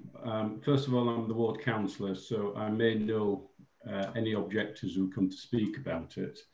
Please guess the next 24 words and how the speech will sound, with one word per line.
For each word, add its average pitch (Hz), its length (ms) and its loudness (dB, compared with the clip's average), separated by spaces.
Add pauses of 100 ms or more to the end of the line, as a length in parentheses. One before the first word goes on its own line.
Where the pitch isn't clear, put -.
(640)
Um, 107 460 4
and 113 380 4 (380)
also, 120 840 8
when 127 600 10
the 120 340 8
original 135 720 10
application 127 840 6
for 104 140 0
the 104 100 4
outline 107 460 2
planning 98 480 2 (220)
came 95 340 6
to 113 140 2
this, - 540 -4 (680)
um, 95 380 8 (100)
I, 110 440 4 (380)
uh, 101 340 0 (300)
was, 107 720 6 (300)
uh, 104 320 0
well, 117 160 8
I 110 80 8
actually 113 300 2
supported 117 760 6 (480)
the, 107 300 2